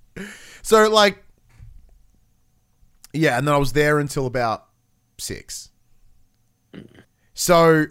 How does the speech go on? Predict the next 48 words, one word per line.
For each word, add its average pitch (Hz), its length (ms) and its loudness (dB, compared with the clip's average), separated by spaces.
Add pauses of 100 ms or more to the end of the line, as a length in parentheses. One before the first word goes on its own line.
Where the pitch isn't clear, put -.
(200)
and 190 180 2
that, 185 140 2
in 226 140 2
that 196 180 0
time, 160 500 -2
like, 123 160 -4
I, 113 180 -4 (140)
I, 107 120 -4
you 101 160 -12
know, 101 180 -10
had, 117 160 -10
as 104 120 -12
I 113 60 -10
had 117 80 -8
a 113 60 -10
couple - 180 -10
of - 60 -2
drinks, 147 340 -6 (300)
I 160 100 0
just 180 140 -2
spent 180 160 8
a - 20 -4
lot 165 140 -2
of 156 80 -4
time 156 240 -8
just 135 240 -8
socializing, 90 840 -8
like, 104 260 -8
you 110 140 -12
know, 101 180 -8
catching 120 380 -8
up 110 60 -12
with, 113 180 -12
with, 107 340 -12
you 110 100 -12
know, 104 180 -8
other 104 240 -6
creators 104 460 -8
that 101 140 -8
are, 98 140 -10 (160)
uh, 87 220 -12
and 92 340 -10
my 101 80 -10
media 104 280 -8
peoples 98 400 0
that 95 100 -10
I 98 60 -10
knew, 139 360 -6